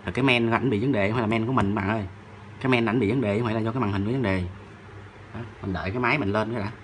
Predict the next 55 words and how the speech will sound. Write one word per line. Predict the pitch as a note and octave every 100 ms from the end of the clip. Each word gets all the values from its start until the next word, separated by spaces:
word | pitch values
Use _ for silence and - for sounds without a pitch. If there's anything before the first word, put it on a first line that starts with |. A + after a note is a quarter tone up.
| -
đợi | F#2+
máy | G2 B2+
mình | G2
lên | G2+
nha. | G#2 - - - - - - - - - - - -
Đây | A2+
các | B2
bạn, | G2+ G#2+
cái | C#3
màn | B2+ G#2
hình | G#2 A2
của |
ảnh | G#2+ C3
bình | G#2
thường | G#2+ G#2
nè. | G2 -
Đó, | A#2 E3
cái | C#3
màn | A#2+ G#2+
hình | A2 G#2+
của, | A2
của | C3+
ảnh | B2 C#3
là | A#2+
bình | A2
thường, | A2+ G#2+
nó | C3+
bị | G#2+ A#2
không? | B2 - - - - - -
Đây, | B2+ - - - - - - -
nó | C3
ok | B2 B2
luôn, | B2 B2 B2 -
không | -
bị | A#2+
gì | G#2+
hết | C3+
á. | E3+ D#3+ - - - - - - - -
Nè. | G#2+ - - - - - - - - - -
Đó, | G2+ B2+
cái | C#3 B2
này |
là |
cái, | G#2+ - B2+
cái | C#3+ D3
máy | C#3 D3
này, | C#3
máy | C#3
mình, | B2 A2+
cái | B2+ C#3+
men | C3
này | B2+
của | B2
mình | B2 A2+
nha. | C3